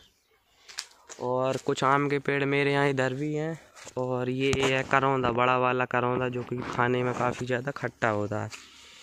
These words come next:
और अगर और आगे आए तो एक और करौंदे का पेड़ है, ये भी वही वाली variety है।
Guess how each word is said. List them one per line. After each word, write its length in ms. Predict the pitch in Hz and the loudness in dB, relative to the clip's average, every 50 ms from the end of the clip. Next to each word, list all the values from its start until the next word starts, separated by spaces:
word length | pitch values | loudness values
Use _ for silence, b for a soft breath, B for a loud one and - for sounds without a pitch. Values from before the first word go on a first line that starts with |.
| B B B B B B B B B B B B _ - - | B B B B B B B B B B B B _ -6 -4
और 240 | 113 117 117 117 127 | -2 0 0 2 2
अगर 260 | 131 123 127 123 127 117 | 4 4 4 4 4 4
और 240 | - 131 131 131 131 | 4 4 4 6 6
आगे 260 | 139 127 131 143 135 | 6 6 4 4 2
आए 280 | 131 131 131 147 170 160 B B B B B B B B B B B _ _ B B B B B B B B B B B B B - | 2 2 0 0 -2 -4 B B B B B B B B B B B _ _ B B B B B B B B B B B B B 0
तो 120 | 139 131 135 | 2 2 4
एक 220 | 120 143 139 - 143 | 4 4 2 2 2
और 100 | 147 143 | 0 2
करौंदे 440 | - 143 143 135 143 139 139 139 143 | 4 2 4 4 4 2 2 0 -2
का 120 | 139 135 131 | -2 -2 -2
पेड़ 260 | - - 131 135 131 143 | -2 -2 -2 2 4 4
है, 100 | 156 160 151 - - | 4 2 0 -4 -6
ये 180 | 127 127 143 143 | -2 0 0 0
भी 120 | 143 143 135 | 2 2 2
वही 200 | 143 139 139 135 | 2 4 4 2
वाली 280 | 135 135 135 135 135 135 | 2 2 0 0 0 0
variety 580 | 135 135 135 135 135 131 135 139 135 147 151 | 0 0 2 2 4 4 4 2 2 2 0
है। 200 | 147 147 156 151 | 0 0 -2 -4